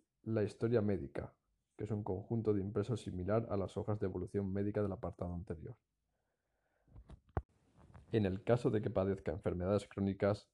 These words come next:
en estos documentos se dispondrá de un modo bien visible de la evolución de la enfermedad, las distintas recomendaciones médicas y de enfermería y su seguimiento por parte del enfermo. La hoja de interconsulta.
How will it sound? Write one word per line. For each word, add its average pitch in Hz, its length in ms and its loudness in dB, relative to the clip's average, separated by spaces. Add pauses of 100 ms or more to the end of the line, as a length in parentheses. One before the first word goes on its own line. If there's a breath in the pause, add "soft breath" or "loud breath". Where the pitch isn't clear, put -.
(140)
en 92 160 -2
estos 104 280 2
documentos 101 560 0
se 104 80 0
dispondrá 92 480 -2
de 101 80 2
un 95 100 0
modo 98 260 4
bien 98 240 2
visible 104 500 0
de 65 260 -4
la 98 120 0
evolución 95 560 -2
de 101 120 2
la 101 60 0
enfermedad, 90 580 -2 (600)
las 101 140 0
distintas 104 560 0
recomendaciones 101 800 0
médicas 104 580 2
y 113 80 -4
de 101 100 -4
enfermería 98 760 2
y 117 100 -2
su - 140 -4
seguimiento 98 560 0
por 92 180 -2
parte 101 360 2
del 95 100 2
enfermo. 87 500 -6 (1300 soft breath)
La 107 200 4
hoja 123 140 6
de 127 80 8
interconsulta. 110 840 0